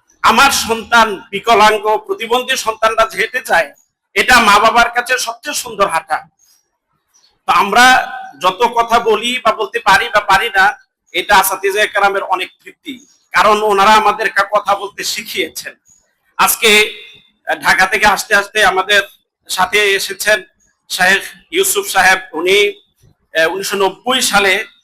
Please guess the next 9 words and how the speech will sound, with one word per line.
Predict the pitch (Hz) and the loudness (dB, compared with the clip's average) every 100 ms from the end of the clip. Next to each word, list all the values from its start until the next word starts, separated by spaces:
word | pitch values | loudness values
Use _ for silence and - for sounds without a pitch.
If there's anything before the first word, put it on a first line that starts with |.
| _ _ | _ _
কাতারে | 175 180 202 208 | -2 2 2 2
যখন | 196 190 196 | 0 0 0
আমাদের | 190 196 196 | 0 -2 -4
মুদিরে | 185 190 208 | -6 -2 0
মুহতারাম | 196 - - 196 190 190 | 0 -6 0 2 2 0
ছিলেন, | - 220 196 - _ _ _ _ - | -4 0 0 -2 _ _ _ _ -2
তখন | 196 202 226 | 0 2 2
উনি | 202 202 214 | 2 2 2
কাতারের | 202 180 185 185 | 2 0 2 2